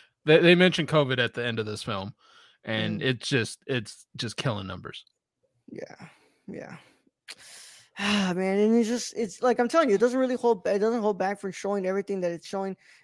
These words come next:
Speaker 2: and, uh, it's just, it's also shot beautifully. I mean, there's some shots that are just fucking nuts. That, just that drone shot of the whole r-, Amazon rainforest, where you
Speaker 1: Mm-hmm.
Speaker 2: see what's already been destroyed and what's still up. It's like, wow, like, holy shit, you can see it, like, right there.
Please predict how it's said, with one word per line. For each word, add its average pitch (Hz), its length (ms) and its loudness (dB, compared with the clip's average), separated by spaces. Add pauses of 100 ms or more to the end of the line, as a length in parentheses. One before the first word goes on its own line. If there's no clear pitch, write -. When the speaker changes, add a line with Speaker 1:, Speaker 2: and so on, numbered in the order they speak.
Speaker 2:
and, 180 300 0
uh, 165 240 2 (420)
it's - 200 -4
just, 226 240 -4
it's - 200 0
also 269 200 4
shot - 440 0
beautifully. 190 680 -4
I - 60 -6
mean, 202 180 0
there's 233 160 2
some 185 140 -4
shots 175 480 -4
that 190 60 -6
are 190 40 -4
just 165 220 -12
fucking 170 640 -10
nuts. 180 320 -6
That, 196 180 -2
just 214 200 -4
that 180 180 6
drone 190 340 2
shot 196 380 2
of 185 80 -2
the 180 80 -2
whole 196 340 -2
r-, 202 180 0
Amazon 196 360 2
rainforest, 202 680 -2 (360)
where 202 100 4
you 214 60 4
Speaker 1:
Mm-hmm. - 20 0
Speaker 2:
see - 160 0
what's 214 220 6
already 202 260 4
been 190 160 2
destroyed 180 520 0
and 202 100 0
what's 180 220 -2
still 190 320 -2
up. 185 280 -2 (420)
It's - 180 -6
like, 240 220 -2
wow, 175 540 4
like, 165 180 -6 (220)
holy 202 360 2
shit, - 680 0
you 208 180 -8
can 202 160 -4
see 226 300 -4
it, 202 80 2
like, 185 180 -6
right 196 260 0
there. 196 300 0